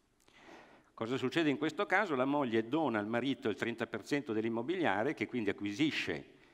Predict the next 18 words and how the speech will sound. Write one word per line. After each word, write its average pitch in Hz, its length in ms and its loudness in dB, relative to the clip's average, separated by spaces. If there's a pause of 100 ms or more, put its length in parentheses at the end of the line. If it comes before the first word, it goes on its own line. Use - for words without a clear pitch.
(100)
il 104 100 -2
settanta 135 460 -2
per 185 200 -4
cento, 143 300 0
siamo 117 300 -2
in 135 80 -4
franchigia 101 680 -2 (560)
e 156 100 -2
quindi 123 200 -2
non 123 160 0
paga 101 200 0
imposte 101 360 -8
di 95 60 -6
successione. 76 720 -12 (960)
E 170 120 6
il 147 80 6
marito 175 400 2
acquista 117 760 2